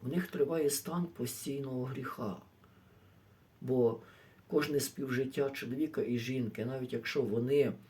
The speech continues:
мають цивільний шлюб, але цей шлюб не благословений церквою, не благословений Господом,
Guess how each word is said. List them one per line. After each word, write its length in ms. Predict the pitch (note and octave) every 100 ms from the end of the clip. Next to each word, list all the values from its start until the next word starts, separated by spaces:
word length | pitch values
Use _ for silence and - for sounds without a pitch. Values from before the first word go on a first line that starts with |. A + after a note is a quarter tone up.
| - - -
мають 280 | B2 C#3+ C3
цивільний 500 | - C3 D#3 D#3 B2
шлюб, 480 | A2+ - C3+ A#2+ - - - - - - - - _ _ - -
але 540 | B2 A2+ A#2 A2+ A2 - - - - -
цей 460 | - - C3+ C3 - - -
шлюб 380 | - C#3 C#3 C3
не 80 |
благословений 720 | A2+ B2 B2 - B2 C3 B2+
церквою, 720 | A2+ - D3 E3 - A2 F#2 B2
не 120 | A2
благословений 580 | A#2 A#2 - C3+ C3 A2+
Господом, 640 | C3 D#3+ - - F#2+